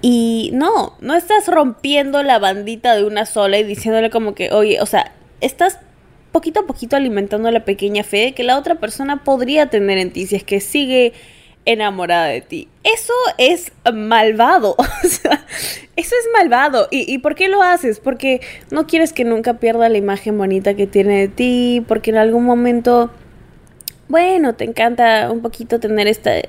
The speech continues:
esta llamita de atención y seguridad que tenías en esta persona que tanto tiempo ha estado en tu vida. Amor, ¿qué fue?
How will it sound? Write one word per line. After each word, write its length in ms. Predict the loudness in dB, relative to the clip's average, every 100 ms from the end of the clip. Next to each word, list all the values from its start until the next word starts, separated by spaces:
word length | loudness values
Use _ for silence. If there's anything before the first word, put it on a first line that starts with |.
| -8
esta 220 | -6 -2
llamita 500 | 0 2 0 0 2
de 40 | 2
atención 720 | 2 -4 -8 -4 0 2 2
y 80 | 0
seguridad 600 | -2 -2 0 2 2 2
que 100 | -6
tenías 320 | -8 -4 -2
en 100 | -2
esta 200 | -2 -2
persona 360 | -2 -4 -4 -4
que 120 | -4
tanto 260 | -2 -2 0
tiempo 220 | -2 -2
ha 20 |
estado 180 | -2 -2
en 80 | -2
tu 120 | -2
vida. 320 | 0 0 -2 -6 -20 -20 -8
Amor, 460 | 0 2 2 0 -2
¿qué 120 | -6
fue? 360 | -6 0 0 0